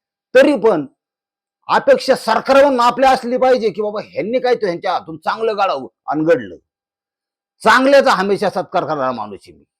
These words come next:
ते केंद्र सरकारकडून आता द्या-, नवीन विधेयक पारित झालंय, ती पोरं जी बिघडतात, ती गेमिंगचं ते बरंच बंद करणार आहेत ती. मोदी सरकारचे शहासकट, हा, जरी ते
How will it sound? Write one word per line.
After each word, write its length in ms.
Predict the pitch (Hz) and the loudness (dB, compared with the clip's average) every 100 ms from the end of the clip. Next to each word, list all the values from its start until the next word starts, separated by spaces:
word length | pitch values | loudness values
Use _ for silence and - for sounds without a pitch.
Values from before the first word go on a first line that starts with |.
| _ - | _ -6
ते 320 | 190 202 208 | -2 -2 -2
केंद्र 360 | 202 185 175 190 | -2 -2 0 -2
सरकारकडून 640 | 180 180 180 175 180 180 165 - - | -2 -4 -4 -4 -8 -8 -10 -10 -4
आता 280 | 143 165 170 | -2 -2 0
द्या-, 360 | 160 160 147 123 | 2 4 2 -2
नवीन 300 | - 147 175 | -6 -2 -2
विधेयक 300 | 185 180 139 156 | 0 0 0 0
पारित 220 | 143 151 | -2 -2
झालंय, 340 | 165 147 185 | -4 -2 -4
ती 640 | - _ _ _ _ - - | -8 _ _ _ _ -18 -6
पोरं 320 | 220 233 208 | 2 4 4
जी 140 | 240 | 2
बिघडतात, 520 | 262 247 190 101 123 | 2 2 2 -2 -6
ती 460 | 110 _ _ - 175 156 - 127 | -8 _ _ -10 -10 -10 -12 -2
गेमिंगचं 400 | 175 185 175 170 | -2 0 -2 -4
ते 60 | 160 | 0
बरंच 240 | 156 151 | 0 0
बंद 220 | 139 139 | -2 -4
करणार 300 | 104 98 98 | -6 -10 -12
आहेत 120 | 87 - | -14 -18
ती. 200 | _ - _ _ _ _ _ _ | _ -20 _ _ _ _ _ _
मोदी 420 | 98 123 147 190 196 | -6 -2 -2 -2 -4
सरकारचे 560 | 143 123 139 110 139 | -4 -4 -4 -6 -8
शहासकट, 600 | 113 156 120 - 90 76 - _ - | -2 0 0 -2 -12 -14 -20 _ -20
हा, 100 | 98 - 101 | -20 -10 -2
जरी 180 | 135 160 | -2 0
ते 320 | 170 185 | -2 -4